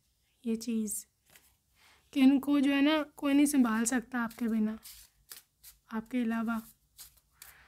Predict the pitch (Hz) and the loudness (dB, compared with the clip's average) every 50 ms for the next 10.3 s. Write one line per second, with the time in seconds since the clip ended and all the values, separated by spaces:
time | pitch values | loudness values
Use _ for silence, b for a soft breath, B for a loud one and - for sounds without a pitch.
0 | B B B B B B B - - 269 262 254 247 247 262 311 269 269 302 294 | B B B B B B B -8 -4 0 2 2 2 2 0 0 0 -2 -2 0
1 | 294 - 294 294 294 285 285 294 254 240 240 233 233 247 - - - - - - | 0 2 4 4 4 4 2 0 0 0 0 0 -2 -4 -6 -12 -16 -14 -12 -10
2 | - - 254 247 247 254 254 254 247 254 262 262 269 262 247 240 233 233 254 254 | -6 -4 -2 0 2 4 4 4 4 2 2 2 2 0 0 0 0 2 4 4
3 | 254 254 240 - - 277 254 226 254 247 254 240 226 - - - - - - - | 4 4 2 -2 -2 -2 0 0 2 0 0 0 -2 -6 -10 -14 -14 -16 -18 -20
4 | - - - - - - - 247 247 240 240 226 220 240 240 247 277 311 320 - | -20 -20 -20 -20 -20 -16 -10 -6 -4 -4 -2 -2 -2 -2 -2 0 -2 -2 -4 -6
5 | - _ B B B B B B B B B B B B B B _ _ _ _ | -16 _ B B B B B B B B B B B B B B _ _ _ _
6 | _ _ _ _ _ _ _ _ _ _ _ _ - 277 285 285 277 277 269 277 | _ _ _ _ _ _ _ _ _ _ _ _ 2 4 4 4 6 6 4 4
7 | 277 269 - 311 320 320 302 311 277 262 254 247 247 262 262 - 269 269 - 247 | 4 2 2 4 2 4 4 4 4 4 4 4 4 4 4 2 -2 -6 -6 -6
8 | 233 233 226 226 - - 233 220 220 226 226 220 226 220 233 233 226 - 262 262 | -6 -8 -8 -10 -10 -10 -10 -8 -6 -4 -4 -4 -4 -4 -6 -8 -8 -4 -2 0
9 | 277 311 302 - - _ _ _ _ _ - - - 254 240 233 233 233 233 233 | 0 0 -2 -6 -14 _ _ _ _ _ -18 -16 -10 -8 -8 -6 -6 -6 -4 -4
10 | 247 240 247 254 285 | -2 -2 0 -2 -2